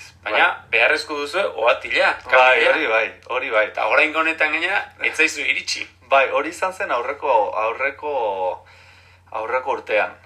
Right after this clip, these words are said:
Speaker 2: Eta hori, No, esaten dizut, lehenengo bi eguna pixka eta adaptazio horretan, ba, iritsi ginen, gogoratzen naiz egiten genula, e, bidaia zen Madrid, Roma, Roma, Dubai, eta Dubai, Kalkuta.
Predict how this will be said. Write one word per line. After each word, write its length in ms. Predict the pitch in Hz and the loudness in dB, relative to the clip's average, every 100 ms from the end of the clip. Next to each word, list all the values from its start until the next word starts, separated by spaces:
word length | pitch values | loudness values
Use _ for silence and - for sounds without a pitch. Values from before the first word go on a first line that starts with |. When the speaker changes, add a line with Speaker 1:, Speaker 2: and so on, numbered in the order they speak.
| - | -6
Speaker 2:
Eta 280 | 110 104 110 | -4 2 0
hori, 180 | 104 90 - _ 76 | 0 -10 -20 _ -20
No, 200 | 104 107 - 85 64 | -12 -10 -8 -10 -12
esaten 420 | 87 117 117 104 | -8 -6 -6 -6
dizut, 240 | - 117 | -8 -6
lehenengo 420 | 104 107 120 120 | -6 -6 -2 0
bi 140 | 113 117 | 0 -2
eguna 360 | 113 120 120 113 | -4 -2 -4 -4
pixka 300 | 117 - 117 | -8 -4 -4
eta 160 | 107 104 | -2 0
adaptazio 720 | 113 117 120 110 - 117 110 | 0 -2 -4 -6 -8 -6 -4
horretan, 680 | 113 127 147 135 156 185 - - - - - _ _ | -2 -2 0 2 2 2 -8 -20 -20 -20 -20 _ _
ba, 160 | - 110 | -2 0
iritsi 360 | 107 123 - 135 | 0 -2 -4 -4
ginen, 300 | 131 131 131 | -4 -4 0
gogoratzen 480 | 117 117 123 123 123 | 2 4 2 0 -4
naiz 140 | 123 120 | -4 -4
egiten 280 | 117 127 120 | -6 -6 -6
genula, 380 | 120 120 120 120 117 - - 107 - | -6 0 4 4 2 -2 -16 -20 -14
e, 200 | 107 101 | -12 -10
bidaia 360 | 101 120 123 | -4 -2 -2
zen 220 | 117 127 | -2 -6
Madrid, 760 | 120 110 110 113 127 127 127 117 | -2 0 0 0 -2 -2 -4 -6
Roma, 460 | - 123 139 135 139 | 0 4 4 4 2
Roma, 400 | 131 123 123 123 | 2 0 2 0
Dubai, 500 | 113 110 131 151 151 | 0 2 4 4 0
eta 260 | 120 104 104 | -4 -2 -4
Dubai, 480 | 98 101 120 135 - | -6 -2 0 0 0
Kalkuta. 600 | 101 98 113 104 95 | -4 -4 -12 -14 -16